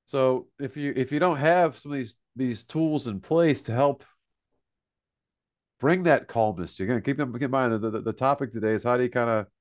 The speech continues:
how do you stay calm running my business? And so the reason that, that we've, we've kinda talked through, you know, a good chunk of these seven keys, 'cause that's,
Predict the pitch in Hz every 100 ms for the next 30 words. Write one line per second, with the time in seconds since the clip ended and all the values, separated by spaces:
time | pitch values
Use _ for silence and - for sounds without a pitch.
0 | _ _ 131 135 123 - 127 117 139 143
1 | 123 120 117 104 92 175 135 73 - 101
2 | 95 123 117 101 - - _ _ _ 135
3 | 156 151 147 139 131 127 127 110 123 117
4 | - 131 107 - - 147 135 - 160 151
5 | 131 123 110 107 104 - _ _ _ _
6 | 113 131 135 160 165 135 - 123 110 95
7 | 123 131 135 147 151 -